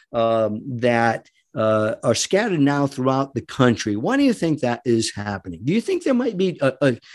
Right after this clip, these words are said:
a, um, a plan for a takeover with boots on the ground in America if and when the time is right? Yeah, I think it's a possibility. But,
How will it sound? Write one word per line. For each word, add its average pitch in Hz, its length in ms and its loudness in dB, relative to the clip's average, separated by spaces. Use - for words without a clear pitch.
a, 135 380 0
um, 113 640 0
a 123 100 4
plan 185 420 0
for 151 280 0
a 139 120 0
takeover 170 960 0
with 120 220 0
boots 170 300 2
on 165 160 0
the 143 80 2
ground 131 640 2
in 131 260 2
America 120 680 2
if 127 260 4
and 113 140 0
when 120 140 2
the 104 100 0
time 110 440 0
is 95 180 -2
right? 107 380 0
Yeah, 127 360 2
I 131 140 -4
think 170 240 -2
it's 123 160 2
a 98 40 -2
possibility. 117 1400 -2
But, 156 400 0